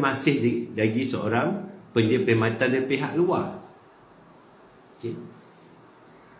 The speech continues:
Kalau dulu saya nak dapatkan data, saya kena set appointment,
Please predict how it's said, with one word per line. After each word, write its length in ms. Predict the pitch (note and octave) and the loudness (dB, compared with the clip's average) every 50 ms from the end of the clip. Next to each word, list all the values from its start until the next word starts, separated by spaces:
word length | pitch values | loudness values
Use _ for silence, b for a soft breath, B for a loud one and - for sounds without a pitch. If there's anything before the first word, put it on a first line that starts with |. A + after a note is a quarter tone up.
| - - - | -16 -6 0
Kalau 160 | B2+ D3+ F3+ | 2 4 4
dulu 160 | G3 G3 G3 F#3+ | 6 6 6 8
saya 240 | - F3+ F3 F3 | 8 6 6 4
nak 160 | E3+ D#3+ D#3+ D#3+ | 4 2 2 2
dapatkan 240 | D#3+ D#3 D#3+ E3 | 0 0 0 2
data, 400 | D3 D3 C#3 C3 - B2+ B2+ B2+ | 2 2 0 0 0 0 0 0
saya 160 | A#2+ - D3+ C#3 | 0 0 0 0
kena 240 | D3 C#3 C3+ A#2+ | 2 2 0 0
set 400 | - - - C#3 G#2 G#2 - - | -2 -2 -2 -2 -2 -4 -6 -4
appointment, 720 | - B2 A#2+ A#2+ A#2+ B2 C3 B2+ B2+ B2+ C3+ C3 C3 - | 0 2 2 4 4 2 2 0 0 0 -2 -2 -4 -4